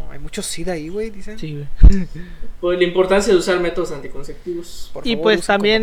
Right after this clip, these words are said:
Speaker 1: condón.
Speaker 2: este, hay cinco enfermedades que se podrían, eh, eh, erradicar, que es el sarampión,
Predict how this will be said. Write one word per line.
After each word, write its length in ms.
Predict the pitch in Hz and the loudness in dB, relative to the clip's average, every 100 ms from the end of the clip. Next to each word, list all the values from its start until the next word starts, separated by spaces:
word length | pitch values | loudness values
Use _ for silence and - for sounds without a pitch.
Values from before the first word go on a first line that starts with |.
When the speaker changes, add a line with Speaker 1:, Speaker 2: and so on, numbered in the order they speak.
| 226 | -2
Speaker 1:
condón. 100 | 220 | -2
Speaker 2:
este, 420 | 185 - - 180 | -2 -2 0 2
hay 220 | 185 208 - | 2 -2 -6
cinco 500 | - - 208 247 226 | -10 -8 -6 -4 -4
enfermedades 580 | 220 208 185 175 190 196 | -2 -2 -2 -2 2 4
que 100 | - | 4
se 140 | 175 175 | -2 -8
podrían, 560 | 156 160 185 208 214 | -8 -6 0 2 2
eh, 760 | 202 202 165 151 151 147 143 147 - - - - | -4 -6 -6 -2 -2 -4 -6 -10 -12 -12 -10 -8
eh, 760 | 147 143 139 139 135 139 143 135 | -8 -6 -8 -10 -12 -8 -8 -6
erradicar, 600 | 160 151 151 156 226 - - - - - | -6 -6 -6 -2 -2 -2 -6 -8 -8 -2
que 120 | 180 | -2
es 100 | 170 | 0
el 120 | 185 | -2
sarampión, 640 | 185 170 165 156 180 202 | -2 -4 -6 -6 -4 -4